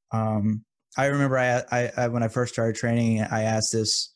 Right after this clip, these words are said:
this guy why he started training. 'Cause, like, I don't know, it's just a conversation tool.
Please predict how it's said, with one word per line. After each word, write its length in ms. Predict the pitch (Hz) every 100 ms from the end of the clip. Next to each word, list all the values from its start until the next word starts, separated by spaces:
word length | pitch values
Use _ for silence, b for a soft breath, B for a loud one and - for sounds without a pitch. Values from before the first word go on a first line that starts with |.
| b b _ _ -
this 160 | 107
guy 500 | - 107 107 107 110
why 240 | 110 110 110
he 180 | 117
started 280 | 123 110 107
training. 400 | - 107 101 107 - _ _ -
'Cause, 220 | 120 117
like, 300 | 110 107 _ _ _ _ _ _ _
I 120 | 107 123
don't 100 | 120
know, 160 | 107
it's 120 | 110 110
just 160 | 107
a 40 | 104
conversation 680 | - 117 107 117 123 - 101
tool. 300 | - -